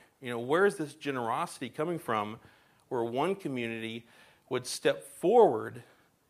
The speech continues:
even in hard times, to help this other community?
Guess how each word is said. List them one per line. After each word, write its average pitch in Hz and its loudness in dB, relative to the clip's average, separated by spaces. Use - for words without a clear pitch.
even 208 0
in 143 -2
hard 151 0
times, 123 -2
to 143 2
help 208 4
this 147 2
other 208 2
community? 101 -10